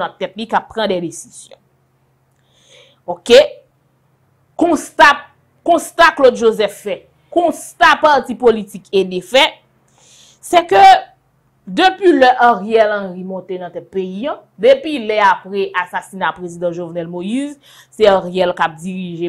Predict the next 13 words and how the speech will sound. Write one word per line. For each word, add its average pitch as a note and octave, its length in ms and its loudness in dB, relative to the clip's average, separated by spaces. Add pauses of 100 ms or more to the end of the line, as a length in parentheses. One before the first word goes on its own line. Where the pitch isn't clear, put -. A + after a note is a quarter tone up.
peyi, F#3 400 -2 (640)
ebyen D#4+ 400 2
peyi D#4+ 480 2 (960)
li B3+ 320 -2
ap B3+ 320 2
dirije A#3+ 560 -6
san G3 240 -4
vizyon, G3+ 460 -6 (960)
pa F3+ 160 -2
gen G#3 160 -6
okenn A3 240 -6
konsensis A3+ 640 -8
vreman, B3 400 4